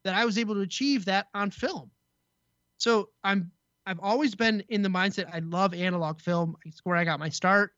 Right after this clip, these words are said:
and it's, it just was so easy to use digital. But I, you can't recreate a lot of the looks you get with digital that you can on film. And it's not necessarily about what you, the result, it's about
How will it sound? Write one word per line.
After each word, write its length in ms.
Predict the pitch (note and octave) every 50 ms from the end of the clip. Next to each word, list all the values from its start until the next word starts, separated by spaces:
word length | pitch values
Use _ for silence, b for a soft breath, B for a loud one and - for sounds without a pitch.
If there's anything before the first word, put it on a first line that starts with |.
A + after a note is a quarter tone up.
| - G#3
and 140 | F#3 E3
it's, 180 | E3 D#3+ D3+ - -
it 80 | F3+ D#3+
just 200 | - G#3 - - _
was 120 | - E3 -
so 260 | - - B3+ B3+ G#3+ A#3
easy 300 | A#3 A#3 A#3 G#3 G#3 G#3
to 100 | E3+ F3+
use 140 | F3+ F3 D#3
digital. 480 | - G3 G3 E3 D#3+ D3 - - - _ _ _ _ _ _ _ _ _ _ _ _ -
But 80 | G3
I, 40 | G3
you 200 | G3 A3+ G#3+ G3
can't 400 | - - - C4 C#4 C#4 C#4 -
recreate 600 | - G#3+ G#3+ G3 - - - G3 A3+ B3+ C4 G#3
a 60 | G3 F#3
lot 240 | F3 F3 F#3 F#3
of 60 | F#3 E3+
the 60 | E3
looks 460 | D#3 E3+ G#3+ A#3+ A#3 - - - - - _ -
you 180 | G3+ F3+ F#3 E3
get 380 | D#3 B3 F4 F4+ C4 G3+ - _ -
with 200 | G#3 A#3+ D#4+ -
digital 520 | - G3+ F#3 E3+ F3 F#3 F3+ F#3 F#3 - _ _ _ -
that 60 | F3
you 120 | F3 F#3
can 300 | - - G#3+ G#3+ A3 G#3+
on 120 | G3+ G3 F#3
film. 440 | - - F4+ D#4 E3+ B2 A#2+ D3+ - _ _ _ _ _ _ _ _ -
And 100 | A3 G#3
it's 220 | G#3+ G#3 - - - _ _ _
not 200 | A#3 A#3 D4 D#4
necessarily 420 | E4+ C4+ - - - C4+ B3 A3+ A3+ _ -
about 640 | G3+ D#3+ - _ _ - F3+ F#3 A3+ B3+ C4 - - _ _ _ _ _ _ _ _ _ -
what 240 | A3 G#3+ G#3+ - G3
you, 120 | F#3+ F3+ F3+
the 100 | A3+ F#3+
result, 440 | F3 F#3+ E3 E3 G#3+ C4 C#4 C4 _ -
it's 180 | A3+ F3 - F#3
about 440 | D#3+ D#3+ F#3+ G#3+ A3+ A3 - -